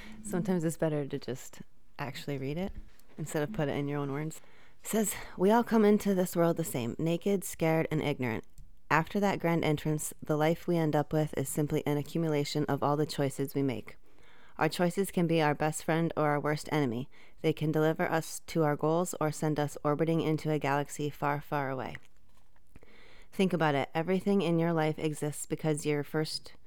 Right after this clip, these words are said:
because you first made a choice about something. Choices are at the root of every one of your results. Each choice starts a behavior that over time becomes a habit. Choose poorly and you just might find yourself back at the drawing board, forced to make new, often harder choices.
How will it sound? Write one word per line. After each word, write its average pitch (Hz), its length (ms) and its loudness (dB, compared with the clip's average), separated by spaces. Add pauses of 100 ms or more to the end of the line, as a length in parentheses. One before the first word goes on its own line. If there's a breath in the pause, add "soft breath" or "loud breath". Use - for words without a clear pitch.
(140)
because 160 340 0
you 156 60 2
first 165 320 2
made 151 160 2
a 160 60 2
choice 143 400 -2
about 135 280 -2
something. - 400 -6 (520 soft breath)
Choices 175 420 0
are - 80 0
at 170 160 2
the 156 100 0
root 156 200 2
of 147 160 0
every 156 240 2
one 147 180 2
of 139 120 0
your 139 120 0
results. 139 520 -4 (440 soft breath)
Each 185 260 -4
choice 160 280 0
starts 151 360 -2
a 165 60 0
behavior 139 500 0
that 143 180 -4
over 151 220 0
time 139 280 0
becomes 131 380 -2
a 135 40 -6
habit. 127 460 -6 (340 soft breath)
Choose 190 280 0
poorly 156 380 4
and 147 140 2
you 139 60 2
just 156 280 -2
might 156 180 0
find 147 220 0
yourself 147 420 -2
back 143 220 -2
at 151 120 -4
the 151 80 2
drawing 147 340 2
board, 120 240 -2 (320 soft breath)
forced 156 360 2
to 160 80 -2
make 147 200 0
new, 156 320 2
often 147 380 2
harder 147 300 -2
choices. - 580 -4